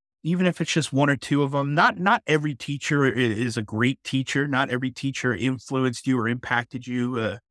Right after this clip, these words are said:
you know, it's definitely gonna be different for certain people in certain ways, but reach out to 'em. Just let 'em know you're thinking about them. Tell 'em how thankful you are and grateful you are that they were,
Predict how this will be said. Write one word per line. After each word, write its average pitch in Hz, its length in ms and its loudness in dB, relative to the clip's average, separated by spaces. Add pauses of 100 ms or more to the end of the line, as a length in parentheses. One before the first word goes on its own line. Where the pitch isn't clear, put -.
(400)
you 120 120 -2
know, 107 80 0
it's 107 140 -6
definitely 127 320 0
gonna 123 120 2
be 120 100 -2
different 120 420 0
for 120 120 -8
certain 123 360 -4
people 156 440 4
in 117 80 6
certain 113 380 0
ways, 135 360 4
but 110 220 0 (460)
reach 196 280 0
out 165 200 2
to 165 160 -2
'em. 156 100 2
Just 147 220 -2
let 151 120 2
'em 147 120 0
know 143 80 2
you're 131 160 2
thinking 123 340 -2
about 117 300 2
them. 117 380 -6
Tell 151 180 0
'em 143 80 0
how 139 160 2
thankful 123 440 0
you 113 140 2
are 113 240 4
and 110 100 -2
grateful 120 460 0
you 113 120 2
are 113 180 4
that 110 180 -4
they 113 200 -2
were, 110 420 -4